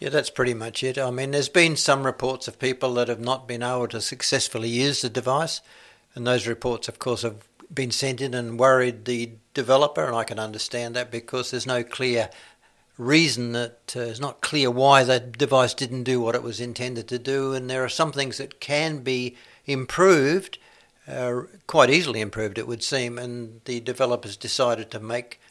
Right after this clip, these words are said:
those changes before continuing with the process of making it available. So we supported that, and it'll come out in, uh, we understand it'll be re-released in August.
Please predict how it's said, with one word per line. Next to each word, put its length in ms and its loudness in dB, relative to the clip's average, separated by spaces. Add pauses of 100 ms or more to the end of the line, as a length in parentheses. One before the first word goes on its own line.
those 240 0
changes 640 -4
before 680 -6 (440)
continuing 680 0
with 180 -8
the 80 -16
process 520 -6
of 80 -8
making 360 -6
it 100 -6
available. 480 2
So 320 2 (420)
we 160 0
supported 520 -2
that, 200 0
and 120 -8
it'll 200 -6
come 240 -6
out 240 -2
in, 360 -8
uh, 240 -4
we 120 -6
understand 440 -6
it'll 80 -8
be 180 -4
re-released 640 -4
in 100 -6
August. 440 -6